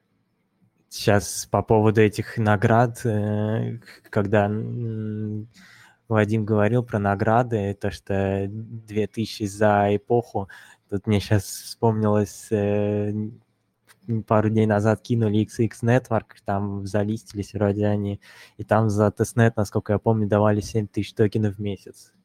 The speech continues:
По, э, по цене, которую я видел, ноль тридцать три, это получалось что-то две с половиной тысячи.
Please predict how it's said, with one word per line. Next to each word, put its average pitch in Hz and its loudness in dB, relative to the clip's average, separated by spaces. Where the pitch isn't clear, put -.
По, 107 6
э, 101 0
по 107 4
цене, 107 -2
которую 101 -2
я 104 0
видел, 101 -4
ноль 104 -2
тридцать - -10
три, 120 -2
это 120 -4
получалось 98 -6
что-то - -14
две 104 2
с - -8
половиной 101 -4
тысячи. 101 -14